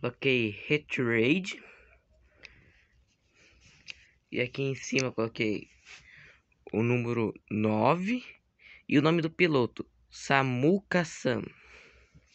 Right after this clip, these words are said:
Aqui atrás, coloquei os faróis traseiro. Olha aqui, ó. Farol esquerdo e o farol direito. Agora, o lado direito do carrinho.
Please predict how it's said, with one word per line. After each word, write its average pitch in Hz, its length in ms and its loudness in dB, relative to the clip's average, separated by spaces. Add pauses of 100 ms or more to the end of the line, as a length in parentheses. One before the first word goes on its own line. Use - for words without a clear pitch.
(1500)
Aqui 127 240 0
atrás, 127 520 2
coloquei 117 840 -2 (720)
os 110 100 -10
faróis 127 320 2
traseiro. 123 560 -6 (140)
Olha 127 160 -6
aqui, 127 180 -8
ó. 107 120 -4 (3250)
Farol 113 560 -2
esquerdo 185 580 -4 (360)
e - 60 -8
o - 20 -14
farol 131 280 -4
direito. 135 380 -6 (3750)
Agora, 127 580 4
o - 60 -8
lado 123 180 -2
direito 139 360 -2
do - 80 -16
carrinho. 123 440 -4